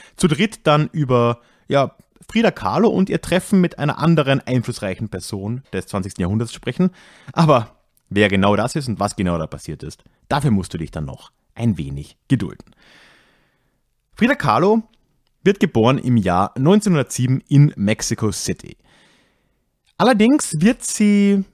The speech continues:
eigentlich Zeit ihres Lebens bei jeder Gelegenheit behaupten, dass sie eben nicht neunzehnhundertsieben geboren ist, sondern neunzehnhundertzehn. Und das hat nicht damit zu tun, dass sie so eitel gewesen wäre und unbedingt jünger sein wollte,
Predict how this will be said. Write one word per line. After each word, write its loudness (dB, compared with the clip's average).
eigentlich 0
Zeit 0
ihres -2
Lebens 0
bei 0
jeder 2
Gelegenheit 0
behaupten, -2
dass 0
sie 4
eben 8
nicht 4
neunzehnhundertsieben -2
geboren -2
ist, -4
sondern 2
neunzehnhundertzehn. 2
Und -4
das -4
hat -4
nicht 6
damit 2
zu -10
tun, -2
dass -2
sie -8
so -6
eitel -4
gewesen -4
wäre -4
und -6
unbedingt -2
jünger 4
sein -4
wollte, -6